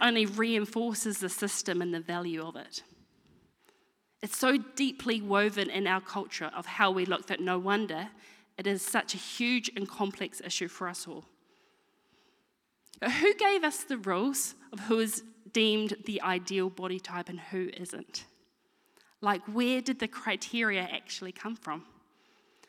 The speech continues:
Why is it that Chris Hemsworth is more attractive than Danny DeVito? Who makes these rules?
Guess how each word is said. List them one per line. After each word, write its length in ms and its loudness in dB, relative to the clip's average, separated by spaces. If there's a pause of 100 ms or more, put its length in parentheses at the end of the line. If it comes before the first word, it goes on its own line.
(180)
Why 240 10
is 200 4
it 160 2 (420)
that 160 2
Chris 240 4
Hemsworth 680 2 (300)
is 140 0
more 160 6
attractive 480 4
than 180 2
Danny 300 2
DeVito? 500 -2 (1700)
Who 200 12
makes 320 8
these 360 2
rules? 500 -2